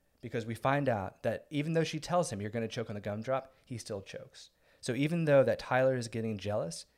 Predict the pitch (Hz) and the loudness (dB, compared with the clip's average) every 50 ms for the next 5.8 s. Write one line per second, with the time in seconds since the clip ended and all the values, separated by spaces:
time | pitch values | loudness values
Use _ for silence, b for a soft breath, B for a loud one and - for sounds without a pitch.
0 | _ _ - 135 120 - - 135 123 113 101 95 101 - - 107 98 95 - - | _ _ -8 -8 -6 -2 -2 0 0 0 -2 -4 -6 -6 -4 -4 -4 -6 -6 -6
1 | 95 87 - - - - 101 - - - - - _ _ _ _ _ _ _ _ | -6 -6 -6 -8 -10 -12 -14 -14 -18 -20 -20 -20 _ _ _ _ _ _ _ _
2 | _ _ - 110 104 107 110 104 98 98 92 80 80 - - b b b b b | _ _ -8 -6 -4 -2 -2 -2 -2 -4 -4 -6 -8 -8 -10 b b b b b
3 | - 117 113 107 139 170 190 - - - - - - 127 107 113 107 104 113 123 | -10 -10 -6 -2 0 0 0 -2 -4 -10 -10 -8 -8 -4 -2 0 2 4 4 4
4 | 123 123 127 135 - - _ - - - 107 104 98 87 - 78 87 104 110 - | 4 4 2 -2 -4 -12 _ -14 -6 -2 -2 -2 -2 -4 -6 -6 -6 -6 -6 -4
5 | 131 117 113 107 107 107 101 92 95 90 85 - 85 - - 127 | -4 -4 -2 -2 -2 -2 -2 -4 -4 -6 -6 -8 -14 -18 -20 -20